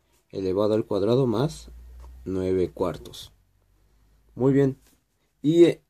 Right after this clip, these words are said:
en realidad esta parte es una diferencia de cuadrados. Ajá, lo que pasa es que está primero el, el elemento positivo, perdón, el elemento negativo. Muy bien, entonces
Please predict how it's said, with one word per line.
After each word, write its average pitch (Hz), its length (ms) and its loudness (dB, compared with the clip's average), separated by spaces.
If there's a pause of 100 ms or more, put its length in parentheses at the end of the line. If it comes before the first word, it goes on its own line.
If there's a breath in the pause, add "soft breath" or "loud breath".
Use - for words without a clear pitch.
(120)
en 127 140 -2
realidad 127 260 8
esta 156 300 4
parte 151 420 4
es 131 120 -2
una 156 100 4
diferencia 120 500 2
de 104 80 0
cuadrados. 147 680 0 (2000)
Ajá, 113 160 -16
lo 117 120 -10
que - 80 -8
pasa 110 140 -2
es 110 80 -2
que - 80 -10
está 110 200 -4
primero 104 500 2
el, 95 260 -2 (680)
el 92 160 -10
elemento 95 420 -2
positivo, 123 600 -4 (440)
perdón, 98 200 -4
el 92 100 -4
elemento 101 380 0
negativo. 123 580 0 (680)
Muy 107 140 -10
bien, 110 280 -4
entonces 127 560 -4